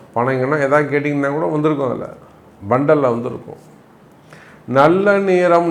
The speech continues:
நெருங்குகிறது. மீனராசி என்பர்களே, இந்த செப்டம்பர் மாசத்தை பொறுத்தவரையில் ராசிக்கு ஏழுல இருந்த செவ்வாய், ரெண்டு ஒன்பதுக்குடைய செவ்வாய்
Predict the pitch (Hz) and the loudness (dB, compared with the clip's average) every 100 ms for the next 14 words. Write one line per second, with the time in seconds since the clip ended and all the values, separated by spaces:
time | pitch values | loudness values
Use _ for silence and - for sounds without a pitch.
0 | 160 156 151 147 135 135 120 120 120 117 | 4 4 4 0 0 0 0 0 0 -2
1 | 107 - - - - - - - - - | -4 -14 -20 -20 -20 -20 -20 -20 -20 -20
2 | - - - - - _ 123 143 190 196 | -20 -20 -20 -20 -20 _ -2 2 4 4
3 | 175 165 156 151 143 143 139 143 165 165 | 4 4 0 -2 -2 0 -2 0 0 0
4 | 135 127 135 120 160 160 156 147 135 123 | -2 -2 -4 -2 -2 0 0 0 -2 -2
5 | 131 123 131 113 120 117 117 110 107 110 | -6 -6 -6 -4 -6 -4 -2 -2 -2 -2
6 | 131 - - - - - - - - - | -4 -8 -18 -20 -20 -20 -20 -20 -20 -20
7 | - - - - - - - 107 120 147 | -20 -20 -20 -20 -20 -18 -6 0 0 0
8 | 147 143 147 135 120 131 151 156 151 135 | -4 -10 -8 -4 0 0 0 0 0 -2
9 | 127 120 120 117 104 107 110 80 - - | -2 -4 -4 -6 -10 -4 -4 -4 -14 -20
10 | - - - - - - - - - - | -20 -20 -20 -20 -20 -20 -20 -20 -20 -20
11 | - - - - 117 135 147 180 175 180 | -20 -20 -20 -10 2 4 6 4 4 4
12 | 185 156 143 160 180 180 180 165 160 151 | 4 4 2 4 2 2 0 -2 0 0
13 | 131 131 127 143 135 | -2 -4 -6 -4 -4